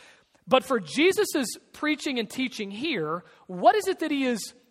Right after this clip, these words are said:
refuting? What is it that he is condemning? What exactly, here's the question, was condemned about the particular fasting of the Jews of this time and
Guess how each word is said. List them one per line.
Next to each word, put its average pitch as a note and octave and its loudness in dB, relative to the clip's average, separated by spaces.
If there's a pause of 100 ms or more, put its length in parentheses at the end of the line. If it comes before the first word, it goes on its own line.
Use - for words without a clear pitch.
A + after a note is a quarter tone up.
(240)
refuting? A3 -2 (160)
What B3 6
is F4 2
it D#4+ 0
that D4 -2
he C4+ 0
is B3+ 0
condemning? F3+ -4 (300)
What B3+ 6
exactly, C4 2
here's A#3 -2
the D4 -10
question, E3+ -6 (200)
was A3+ 4 (120)
condemned G3+ 0 (240)
about A3+ 4
the A3+ -4
particular C#4+ -2
fasting A3 -2
of G#3 2
the F3+ -2
Jews G#3+ -6
of C4 -8
this A3 -6
time G3 0
and G3+ -4